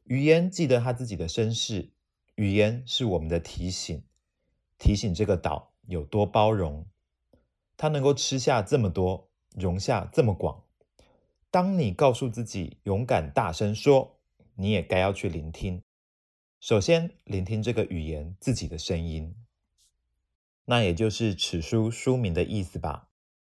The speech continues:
读这本书，首先是各取所需。台湾人当然先看到台派，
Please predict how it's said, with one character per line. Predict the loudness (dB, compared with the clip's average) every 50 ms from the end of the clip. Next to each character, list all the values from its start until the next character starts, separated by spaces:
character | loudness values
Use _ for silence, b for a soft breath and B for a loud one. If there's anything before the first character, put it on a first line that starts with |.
| _ _ _ _ _ _ _ _ _ _
读 | 0 0 0
这 | 4 4 4
本 | 4 4 2 0
书， | -2 0 2 2 2 2 -2 -8 _ _ _ _
首 | -10 -4 -4 -4 -4
先 | 0 2 2 4 4 2 -4 -12 _
是 | _ -6 -2 -2
各 | -2 2 2 2 2 2
取 | -2 -6 -8 -8
所 | -6 -6 -8 -8 -8
需。 | -12 -10 -8 -6 -6 -8 -10 _ _ _ _ _ _ _ _ _ _ _ _ _
台 | 2 4 6
湾 | 6 6 6
人 | 6 6 4 2 0 -8 -4 _
当 | 2 2 2
然 | 2 0
先 | 0 0 0 0
看 | 2 0 2 2
到 | 2 0
台 | -2 -4 -8 -10
派， | -10 -6 -4 -4 -4 -4 -6 _